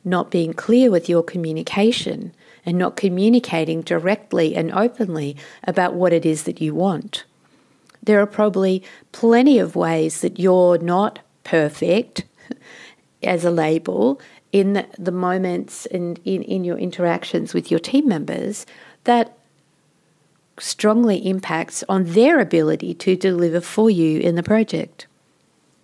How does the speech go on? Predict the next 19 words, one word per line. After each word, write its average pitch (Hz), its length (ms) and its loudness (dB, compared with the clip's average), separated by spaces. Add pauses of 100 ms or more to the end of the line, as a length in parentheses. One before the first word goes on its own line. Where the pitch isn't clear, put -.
(640)
So 254 240 2
how 269 380 2
about 190 600 0 (540)
thinking 247 880 0 (520)
before 196 640 2
you 180 480 -2
consider 180 760 -2
that 180 240 -2
the 180 80 -2
members 175 480 -4
of 165 100 -4
your 170 220 0
team 170 560 -4
are 165 180 -4
not 165 400 -6
perfect - 680 -2 (400)
for 175 580 2 (140)
your 165 600 2
project? - 680 -6